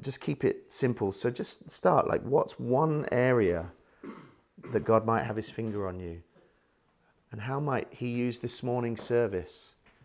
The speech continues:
in unexpected ways to speak to you? How might you take that away and say, "I'm gonna put that in my pocket and I'm gonna hold on to that,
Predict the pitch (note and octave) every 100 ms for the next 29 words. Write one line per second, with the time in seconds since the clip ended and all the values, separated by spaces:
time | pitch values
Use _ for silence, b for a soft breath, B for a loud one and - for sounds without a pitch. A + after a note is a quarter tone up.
0 | b A#2 A#2 A#2 - - - - G2+ G#2
1 | F#2+ - - - A2+ - - F#2 F2+ -
2 | b b b b b - A2+ A2+ - A2
3 | A2 G2+ - b b _ _ - C#3+ B2
4 | C3+ A#2+ G#2 G#2 G2 F#2+ E2+ - G2 -
5 | - - A#2+ G#2+ - - - - D#3+ D3+
6 | D3 - - - F#2+ - - b b b
7 | b b b _ _ _ - - - G#2
8 | G2 G2 G2 F#2+ - - - B2 B2 A2+
9 | G#2 F#2+ F2+ E2+ -